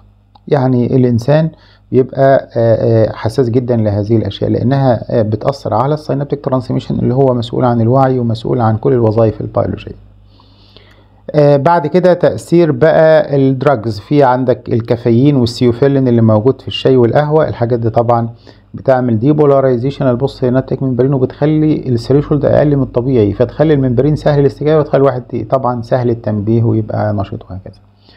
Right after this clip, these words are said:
في عشب بياخدوه للإثارة، تمام، يبقى عند الإنسان حالة من الإثارة، موجود كان يعني هو عشب تقليدي شوية. آه، بيعمل إيه بقى العشب ده اللي هو الاستريكنين وهتدرسوه في الطب الشرعي؟ بيقلل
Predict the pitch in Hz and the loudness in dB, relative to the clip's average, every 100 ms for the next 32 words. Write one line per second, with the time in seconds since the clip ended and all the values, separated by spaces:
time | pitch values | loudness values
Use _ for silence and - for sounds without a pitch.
0 | - - _ 233 202 190 135 123 120 127 | -20 -20 _ 2 4 2 0 0 0 2
1 | 147 139 120 - 135 143 170 180 _ _ | 2 2 0 0 2 2 0 -4 _ _
2 | _ _ 127 123 147 127 123 123 117 117 | _ _ -2 0 0 0 0 0 0 0
3 | 113 117 123 117 131 117 110 104 113 - | 0 0 -4 -4 -2 0 0 -2 -6 -2
4 | 131 165 165 156 139 139 139 131 127 120 | 0 2 0 2 0 0 -4 -4 -2 0
5 | 120 120 135 135 147 139 113 - 151 131 | 2 2 4 2 0 -2 -4 0 2 2
6 | 113 - 104 98 - - - - - - | 0 0 -2 -2 -12 -20 -20 -20 -20 -20
7 | - - 135 135 135 139 185 185 160 156 | -20 -2 2 4 2 2 2 2 2 2
8 | 170 160 135 151 139 131 147 131 143 139 | 4 4 2 0 -2 0 2 2 2 2
9 | 131 - - 139 - 143 165 143 120 120 | 0 -4 -2 -2 -2 0 2 2 0 0
10 | 120 139 131 123 135 127 - 151 156 160 | 0 0 -4 -4 -4 -4 -2 -2 0 -2
11 | 131 135 135 175 202 196 214 | 0 0 2 2 2 2 0